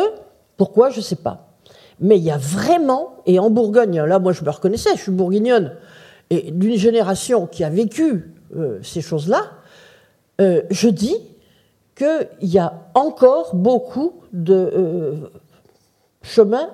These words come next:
à parcourir. Et l'histoire de la fille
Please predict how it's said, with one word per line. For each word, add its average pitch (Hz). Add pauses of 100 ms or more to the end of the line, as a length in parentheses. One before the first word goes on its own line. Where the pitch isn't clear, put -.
à 220
parcourir. 226 (560)
Et 277 (580)
l'histoire 233
de 180
la 190
fille 233